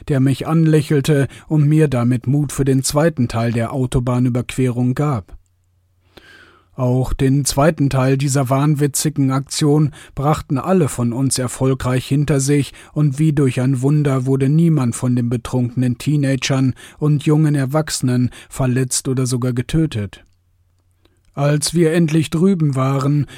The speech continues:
war zumindest ich schlagartig wieder nüchtern und freute mich, nachdem wir den tatsächlich deutlich kürzeren Weg zum Haus von Roccos Eltern hinter uns gebracht hatten, auf ein Bier. Nun war das Bier sogar eisgekühlt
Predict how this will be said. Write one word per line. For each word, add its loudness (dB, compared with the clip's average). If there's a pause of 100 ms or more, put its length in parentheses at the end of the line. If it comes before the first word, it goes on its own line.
(120)
war -2
zumindest 2
ich 0
schlagartig -2
wieder 0
nüchtern 0 (220)
und 2
freute 0
mich, 0
nachdem 0
wir 0
den 0
tatsächlich -2
deutlich 0
kürzeren -2
Weg -2
zum 0
Haus 0
von -2
Roccos -2
Eltern 0 (280)
hinter 0
uns -2
gebracht -4
hatten, -2
auf -2
ein 0
Bier. -2 (1080)
Nun 2
war -2
das -4
Bier 0
sogar -4
eisgekühlt 0